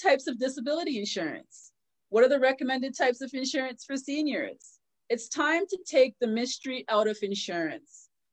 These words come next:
Join me, Desiree King, and Andrew McDonald tomorrow as we discuss the four one one on insurance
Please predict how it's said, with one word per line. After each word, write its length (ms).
Join 420
me, 440
Desiree 520
King, 500
and 180
Andrew 340
McDonald 580
tomorrow 560
as 200
we 140
discuss 680
the 100
four 300
one 240
one 420
on 160
insurance 680